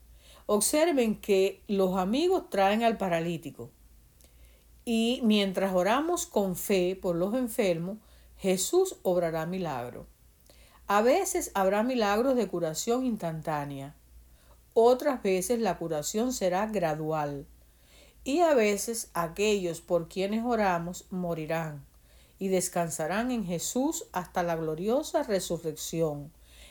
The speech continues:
en la segunda venida de Jesús. La palabra de Cristo nos da la seguridad de que podemos descansar en su amor,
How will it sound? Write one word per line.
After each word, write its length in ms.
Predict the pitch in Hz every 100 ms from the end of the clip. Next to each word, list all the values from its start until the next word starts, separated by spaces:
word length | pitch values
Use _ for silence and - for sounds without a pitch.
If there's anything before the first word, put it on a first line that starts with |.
| - 190
en 240 | 185 180
la 100 | 165
segunda 600 | - 160 170 247 311 277
venida 400 | 185 165 202 240
de 160 | 170 143
Jesús. 580 | 147 - - - - - _ _ - _ - - - - -
La 140 | 208
palabra 420 | 202 226 294 370 277
de 160 | 190
Cristo 440 | 208 220 226 240 208
nos 200 | 170 165
da 100 | 214
la 120 | 247
seguridad 760 | - 190 165 160 170 180 175
de 220 | 175 170 160
que 120 | 165
podemos 520 | 165 156 202 269 233
descansar 720 | 196 - 160 156 147 208 220
en 120 | 240
su 200 | 196 -
amor, 420 | 160 156 143 147